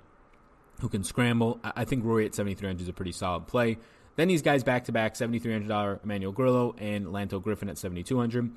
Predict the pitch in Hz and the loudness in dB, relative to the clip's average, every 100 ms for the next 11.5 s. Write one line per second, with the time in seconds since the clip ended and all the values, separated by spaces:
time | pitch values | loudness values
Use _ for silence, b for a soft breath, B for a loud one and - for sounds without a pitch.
0 | B B - 156 185 123 123 120 110 104 | B B -2 2 4 4 6 6 4 2
1 | 104 98 - 139 - 139 123 113 107 107 | 0 -2 0 -2 -2 -2 0 0 0 0
2 | 107 131 - 117 87 - _ - - 95 | 0 -2 0 -2 -2 -12 _ -18 -8 -4
3 | 104 135 - - - 95 87 95 90 95 | -2 -2 -6 -14 -8 -6 -2 -4 -2 -2
4 | 90 85 98 - 131 101 117 110 104 - | -2 -2 -2 -2 -4 -2 -4 -2 -4 -2
5 | 120 110 90 98 110 120 120 117 98 - | -4 -4 -4 -2 -2 -2 -2 -2 -4 -6
6 | 95 120 104 107 117 92 87 101 127 B | -4 -2 0 0 0 0 -2 -4 -4 B
7 | B - 107 - 113 - 107 101 95 98 | B -4 -2 0 -2 -2 -2 -2 -2 -2
8 | 113 - 123 180 185 170 139 120 95 - | -4 -6 -2 2 4 4 4 2 0 -4
9 | 95 - 139 135 131 90 85 110 151 123 | -6 -2 -2 0 0 -2 -4 -2 -2 2
10 | 131 123 110 101 107 - 151 202 - 185 | 2 4 2 -2 -4 -4 -2 -2 0 -2
11 | 170 156 147 127 90 | -2 -4 0 0 0